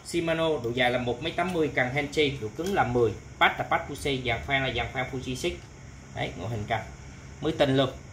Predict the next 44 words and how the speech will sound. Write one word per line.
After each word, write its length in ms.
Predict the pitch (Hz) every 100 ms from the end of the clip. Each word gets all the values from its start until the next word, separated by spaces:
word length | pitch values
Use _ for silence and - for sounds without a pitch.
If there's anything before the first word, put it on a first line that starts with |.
| - - -
Rồi, 140 | 123 120
cái 100 | 131
này 140 | 131
để 120 | 113 117
cho 60 | 139
anh 80 |
em 160 | 135 131
Shimano. 440 | - 143 143 143 127 - - - - - - - - - - - - - - -
Tám 240 | - 127 185
trăm 140 | 151 127
k. 180 | 131 117 - - - - -
Tiếp 100 | - -
tục 180 | -
mã 80 | 107
số 180 | 117 147
hai 160 | 147 127
mươi 460 | 123 123 123 123 123
bốn. 220 | 117 151 - - - - - - - -
Một 240 | 123 -
mét 140 | 156 -
tám 200 | 147 175
mươi, 160 | 147 135 - -
cứng 220 | 160 180
là 100 | 180
mười. 240 | 123 120 107 - - - - - - - - - - -
Rồi, 140 | 147 147 - - - - - -
tiếp 140 | 208 -
tục 180 | -
là 80 | 135
một 180 | 135 135
cái 80 | 156 160
cần 200 | 135 127
hàng 240 | 131 127
nội 100 | 113
địa 140 | 104 110
Nhật, 180 | 127 -
độ 80 | 117
dài 220 | 113 120
là 60 | 120
một 220 | 120 110
mét 120 | 151
tám 160 | 160 175
mươi 140 | 165
luôn. 180 | 151 143